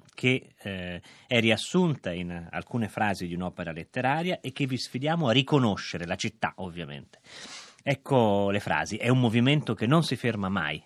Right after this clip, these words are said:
neanche d'estate, e continua, continua senza rispetto per nessuno, inoltrandosi nel cemento fino alla periferia e anche oltre, dentro alla vecchia pianura devastata dalle lamiere".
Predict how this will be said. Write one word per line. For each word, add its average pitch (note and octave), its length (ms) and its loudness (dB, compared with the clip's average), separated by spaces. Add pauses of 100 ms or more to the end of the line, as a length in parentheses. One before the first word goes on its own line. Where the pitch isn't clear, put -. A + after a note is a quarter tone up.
(140)
neanche A#2 320 2
d'estate, - 580 -6 (320)
e C3 100 0
continua, D3+ 540 4
continua D3+ 560 2
senza C3+ 320 0
rispetto B2 420 -4
per G#2+ 160 -4
nessuno, D#2+ 680 -10
inoltrandosi G#2 800 2
nel F#2 140 -4
cemento D#3+ 640 0
fino F3 380 0
alla C3+ 240 -2
periferia G#2+ 580 -4 (340)
e A2+ 160 -2
anche D3 280 2
oltre, F2 480 0 (280)
dentro C3+ 440 2
alla A#2 180 4
vecchia B2+ 360 -2
pianura F2 540 -2 (220)
devastata G#2 800 -4
dalle F#2+ 260 -6
lamiere". F#2 480 -6